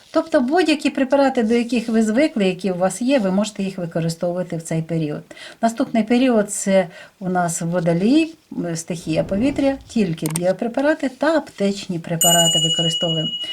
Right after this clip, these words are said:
Що стосується от червоних таких фігур, будь ласка, тут тільки біопрепарати. А можете і зовсім не обробляти. Це знак стихії води. Можна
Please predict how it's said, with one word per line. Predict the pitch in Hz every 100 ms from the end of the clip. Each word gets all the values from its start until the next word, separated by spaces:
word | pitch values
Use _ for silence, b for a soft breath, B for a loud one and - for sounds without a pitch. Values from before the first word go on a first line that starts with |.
| B B B
Що | - -
стосується | 392 359 320 311 277 254
от | 233
червоних | 233 240 226 220 226 214 190 165 -
таких | 165 170 165
фігур, | 160 196 190 277 320 254
будь | 180 170
ласка, | 202 208 208 - - B B
тут | 240 233
тільки | - 247 202 190
біопрепарати. | 165 165 151 156 156 160 147 160 170 - B B B
А | 277
можете | 311 302 233 196
і | 185
зовсім | 170 170 180 170 170 160
не | 160 156 - 170
обробляти. | 165 175 170 233 269 247 233 - b -
Це | 277
знак | 254 294 294
стихії | - 165 190 185
води. | 170 170 156 156 160 B B B -
Можна | 202 202 190 175